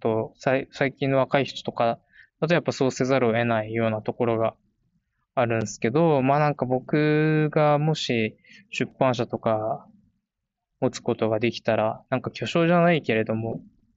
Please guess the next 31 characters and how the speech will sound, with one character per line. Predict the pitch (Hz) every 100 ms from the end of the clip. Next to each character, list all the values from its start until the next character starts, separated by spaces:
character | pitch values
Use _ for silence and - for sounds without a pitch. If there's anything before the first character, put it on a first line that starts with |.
| _ _ _ _ _ _ _ _ _ - - -
な | 123
ん | 120
て | 120
い | 110
う |
か、 | - 113 113 - _ _ _ _ _ _ _ _ _ _ _ _ _ _ _ _ _ _ -
思 | 120
想 | 139 131
と | 131 135 131 127 _ _ _ _
デ | 135 127
ザ | 135
イ | 127
ン | 113
が、 | 110 110 113 - -
作 | 120 -
品 | - 139 127
が | 123 117 - _ _ _ _ -
リ | 127
ン | 123
ク | 123
し | -
て | 127
る |
人 | 123 135
と | 120
か | - 107
の | 110 - _ _ _ _ _ _ - _ _ - - _ _ _
本 | - - - 127 110
と | 113
か | 113
を | 110